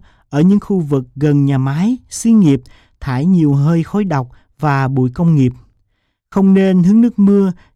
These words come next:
chảy qua máy lợp amiang, vì chất này khi hòa tan trong nước gây độc cho cơ thể.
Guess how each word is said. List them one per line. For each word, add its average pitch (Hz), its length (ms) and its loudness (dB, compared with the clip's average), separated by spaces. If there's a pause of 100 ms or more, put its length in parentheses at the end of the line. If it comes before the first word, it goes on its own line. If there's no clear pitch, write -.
(100)
chảy 135 320 -4
qua 165 300 -6
máy 160 240 -4
lợp 131 220 -2 (140)
amiang, 170 580 -2 (380)
vì 156 140 0
chất 220 260 -4
này 160 320 0 (280)
khi 190 240 0
hòa 151 220 -4
tan 160 280 -6
trong 165 240 -4
nước 214 160 0 (300)
gây 160 220 -4
độc 135 180 -4 (100)
cho 156 180 -4
cơ 151 180 -8
thể. 139 400 -8